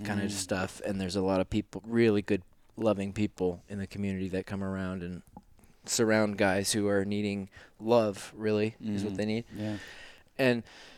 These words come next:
Speaker 1: it helped me tremendously and put me on the path that I'm on now.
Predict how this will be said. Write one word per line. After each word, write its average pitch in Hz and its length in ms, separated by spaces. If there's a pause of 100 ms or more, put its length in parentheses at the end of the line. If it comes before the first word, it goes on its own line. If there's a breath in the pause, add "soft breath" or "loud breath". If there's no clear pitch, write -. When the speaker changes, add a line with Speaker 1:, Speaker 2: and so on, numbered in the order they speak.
(640 soft breath)
Speaker 1:
it 139 160
helped 156 240
me 143 240
tremendously 131 720
and 117 120
put 123 140
me 123 120
on 117 120
the 110 60
path 123 340
that 113 160
I'm 107 140
on 110 180
now. 107 500